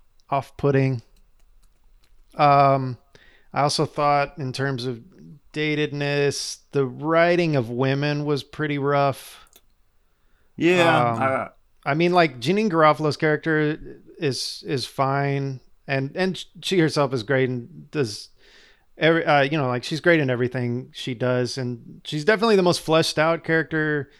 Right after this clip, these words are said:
Speaker 1: or female character in the movie. But, like, every other women in the char-, woman in the char-, in the movie is, like,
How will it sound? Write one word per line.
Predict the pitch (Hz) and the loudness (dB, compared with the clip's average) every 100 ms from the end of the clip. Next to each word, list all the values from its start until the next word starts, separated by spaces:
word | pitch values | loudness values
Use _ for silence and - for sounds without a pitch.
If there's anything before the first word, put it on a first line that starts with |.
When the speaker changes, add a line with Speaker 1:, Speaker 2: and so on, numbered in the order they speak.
| - _ _ | -20 _ _
Speaker 1:
or | 147 135 | -4 -4
female | - 160 151 143 | -2 0 0 0
character | 151 147 160 | 0 0 0
in | 151 | -4
the | 147 | -2
movie. | 143 143 151 151 | -2 -2 -2 -2
But, | 127 131 131 135 | 0 0 0 0
like, | 131 123 - _ - - _ - | 0 -2 -6 _ -20 -20 _ -4
every | 143 170 170 180 160 | 0 2 4 4 4
other | 165 165 170 170 | 2 2 0 0
women | 151 156 165 165 | -2 -2 -2 -2
in | 160 | -2
the | 156 | -4
char-, | 143 147 151 | -4 -2 -2
woman | 135 147 156 156 | -2 -2 -2 -4
in | 147 | -4
the | 139 | -4
char-, | - 131 135 | -4 -4 -4
in | 147 139 | -4 -6
the | 127 | -4
movie | 123 135 135 139 | -4 -4 -4 -4
is, | 135 113 131 | -2 -4 -2
like, | 127 120 | -4 -4